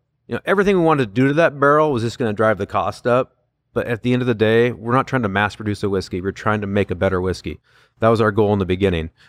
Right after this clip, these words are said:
Quality ingredients, um, distilled properly, uh, quality fermentations and mashing, and then the barrel, which is very, very important to the final product. So we weren't gonna skimp on that. But, um, we also,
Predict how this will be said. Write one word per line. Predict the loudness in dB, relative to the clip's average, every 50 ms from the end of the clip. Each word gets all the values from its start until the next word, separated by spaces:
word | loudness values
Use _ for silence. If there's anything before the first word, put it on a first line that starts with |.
| _ _ _ _ _ _ _ _ -20 -6
Quality | 0 2 2 2 4 2 2
ingredients, | 2 2 2 2 4 4 4 2 0 -2 -6 -14 -18 -18 -20 _ _ _ _ -8 -2
um, | 0 2 2 2 2 0 -2 -6 -10 -16 _ _ _ _ _ _ _ _
distilled | -12 -6 -2 0 0 0 0
properly, | 2 2 2 2 2 0 2 2 2 2 0 -2 _ _ _ _ _ _ _ _ _ _ _ -2
uh, | 0 2 4 2 2
quality | 0 0 0 2 2 2 2 0
fermentations | 0 0 0 0 0 0 0 0 0 0 -2 -4 -2 -2
and | -2
mashing, | 0 0 0 0 0 -2 -2 -4 -4 -4 -8 _ _ _ _ _ _ -8
and | -6 -2 0
then | 2 2 2 0 -2 -6 -10 _ _ _ _ -8
the | -8 -4
barrel, | 0 0 2 2 2 0 -2 -6
which | -10 -8 -6
is | -4 -4 -2
very, | 0 0 2 2 2 2
very | 2 2 2 2 0
important | -2 -4 -6 -8 -8 -8 -8
to | -8 -6
the | -6 -4
final | -2 -2 -2 -2 -2
product. | -2 0 0 -2 -4 -8 -14 -18 -20 _ _ _ _ _ _ _ _ _ _ _ _ _
So | -4 0 2
we | 4 4
weren't | 4 2 2
gonna | 0 0 -2
skimp | -2 -2 -2 -2 -2 0
on | -2 -4 -4 -4
that. | -6 -8 -8 -10 -12 _ _ _ _ _ _ _ _ _ _ -2
But, | 0 0 2 2
um, | 2 4 4 2 0 -2 -6 -10 _ _ _ _ _ _ _ -20 _ _ -2
we | 2 2
also, | 4 2 2 2 2 4 4 4 4 2 0 -2 -8